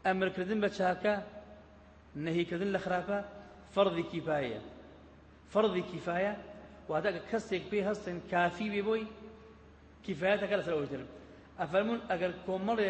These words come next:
لە موسڵمانان هەستن بە ئەمرکردن بە چاکە و نەهیکردن لە خراپە و لە ناو ئومەتی موسڵمانان دەوریان هەبێ و دەستیان دیار بێ، ئەو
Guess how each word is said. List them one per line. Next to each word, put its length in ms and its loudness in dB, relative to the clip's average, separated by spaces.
لە 120 0
موسڵمانان 560 -2
هەستن 320 0
بە 100 4
ئەمرکردن 480 0
بە 120 -2
چاکە 240 0
و 100 -2
نەهیکردن 340 0
لە 80 -6
خراپە 280 -2
و 60 -4
لە 140 -4
ناو 180 4
ئومەتی 360 0
موسڵمانان 480 0
دەوریان 340 8
هەبێ 140 0
و 120 0
دەستیان 320 -2
دیار 220 2
بێ، 120 -2
ئەو 100 6